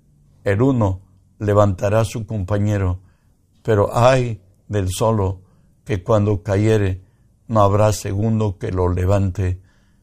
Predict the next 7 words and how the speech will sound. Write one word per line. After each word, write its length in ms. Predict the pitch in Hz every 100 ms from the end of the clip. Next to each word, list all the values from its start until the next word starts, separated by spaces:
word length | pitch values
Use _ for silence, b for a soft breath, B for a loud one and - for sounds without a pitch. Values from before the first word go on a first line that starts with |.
| b _ -
También, 680 | 110 98 107 127 107 92 - _ _ _
si 240 | - - 117
dos 260 | 120 135 117
durmieren 560 | 117 110 113 107 101
juntos, 600 | 90 123 104 98 87 - _ _ _ _ _ _
se 260 | - 113
calentarán 800 | 95 104 101 95 92 95 107 110